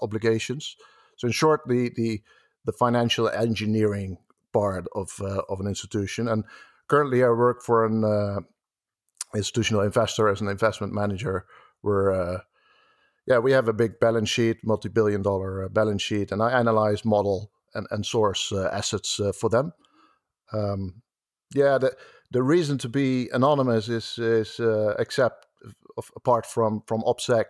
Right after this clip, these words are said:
reasons, maybe also, uh, that I would like to focus on, on data and facts and logic, and it shouldn't matter who I am, um, for, for that discussion. I think Satoshi gave, uh, a perfect example here.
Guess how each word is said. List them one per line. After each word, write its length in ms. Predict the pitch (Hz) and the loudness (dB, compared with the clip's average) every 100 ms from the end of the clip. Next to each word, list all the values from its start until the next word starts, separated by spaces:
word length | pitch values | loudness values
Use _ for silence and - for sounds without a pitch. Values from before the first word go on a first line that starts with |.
| _ _ _ | _ _ _
reasons, 500 | - 120 117 113 104 | -2 -2 0 -4 -4
maybe 560 | 120 113 101 107 107 107 | 0 2 2 -2 0 -2
also, 600 | - 147 139 123 113 104 - - - _ _ - | 0 0 2 2 2 2 -4 -16 -20 _ _ -4
uh, 280 | 107 107 107 | 0 2 4
that 120 | 123 | 4
I 60 | 135 | 2
would 220 | 135 - | 0 0
like 160 | 117 - | -2 -4
to 60 | |
focus 380 | - 120 110 104 | -2 0 0 -2
on, 200 | 107 101 - | -2 -2 -4
on 200 | 104 92 | -4 0
data 580 | 117 117 113 104 101 107 | 2 4 4 2 0 -4
and 140 | 104 95 | -8 -6
facts 540 | - 110 101 - - - | -2 0 -2 -8 -12 -8
and 140 | 92 | -6
logic, 680 | 98 104 113 104 92 87 - - - _ | -2 2 2 2 -2 -6 -16 -20 -20 _
and 280 | 92 95 98 | -6 -4 -4
it 100 | 104 | -4
shouldn't 520 | - 139 117 104 - - _ - | 0 2 2 0 -4 -18 _ -4
matter 500 | 107 117 110 104 95 | 0 0 2 0 0
who 240 | 110 110 | 2 2
I 140 | 101 | 2
am, 380 | 101 104 101 101 - _ _ - | 0 0 -2 -4 -8 _ _ -6
um, 720 | 98 95 98 98 95 98 104 _ _ - | -4 -2 -4 -4 -4 -6 -10 _ _ 0
for, 160 | 107 | 0
for 180 | - 113 | 0 0
that 220 | 107 95 | 2 0
discussion. 580 | 101 - 113 101 104 92 | -2 -2 0 0 -2 -4
I 80 | 92 | -4
think 220 | 107 98 | -4 -4
Satoshi 680 | - - 113 135 120 120 107 | -6 -2 0 2 2 0 0
gave, 380 | 110 113 107 107 | 0 0 0 2
uh, 280 | 110 104 98 - - - _ | 2 2 -2 -10 -20 -20 _
a 40 | - | -2
perfect 400 | - 117 120 107 | 0 2 -2 -4
example 460 | 95 107 90 165 | 0 0 0 -4
here. 200 | 117 - | -8 -10